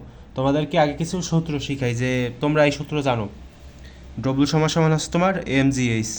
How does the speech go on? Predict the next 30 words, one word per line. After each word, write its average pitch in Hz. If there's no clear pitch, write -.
ঠিক 160
আছে, 156
আর 117
পি 143
সমান 147
সমান 151
হচ্ছে 156
তোমার 170
ডব্লিউ 135
বাই 123
টি। 110
এই 117
সূত্র 143
তোমরা 135
সবাই 139
জানো। 104
আচ্ছা, -
তো 151
দেখো 160
এখানে 156
এম 165
সমান 175
সমান 185
দেওয়া 156
আছে 160
কি? 139
পঞ্চাশ 131
কেজি, 110
ভালো 117
কথা, 127